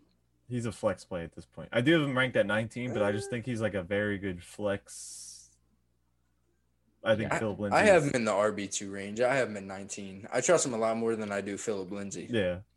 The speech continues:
Speaker 2: Yeah, I got him at twenty-one. I trust him more as well. I think he could be solid. So keep rolling him out there if you have him, even though he struggled mightily this past week. Um, Jerry Jeudy looked really good. I think he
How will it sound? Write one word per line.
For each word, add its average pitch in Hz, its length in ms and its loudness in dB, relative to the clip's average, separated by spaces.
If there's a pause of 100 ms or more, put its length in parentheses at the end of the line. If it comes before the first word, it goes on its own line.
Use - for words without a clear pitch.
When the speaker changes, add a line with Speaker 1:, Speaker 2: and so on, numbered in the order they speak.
(200)
Speaker 2:
Yeah, 85 140 0
I - 20 0
got 104 140 2
him 101 80 2
at 95 60 -2
twenty-one. 82 520 -2
I 71 80 -8
trust 85 280 -6
him 85 60 -2
more 80 180 -2
as 76 120 -10
well. 73 300 -4
I - 80 -12
think 82 180 -10
he 82 80 -10
could - 120 -12
be - 80 -10
solid. - 340 -10 (360)
So - 280 -6 (880)
keep - 200 -2 (180)
rolling 127 300 6
him 110 100 4
out 104 180 2
there 110 100 4
if 98 80 0
you 101 100 2
have 92 180 4
him, 92 240 2
even 92 180 0
though 90 140 2
he 85 60 0
struggled 85 420 -2
mightily 82 480 0
this 82 160 -8
past 82 320 -6
week. 80 340 -8 (100)
Um, 87 440 0 (460)
Jerry 147 280 6
Jeudy 131 300 6
looked 139 220 2
really 139 220 4
good. 143 300 8 (340)
I - 60 -10
think 107 220 -2
he 117 400 2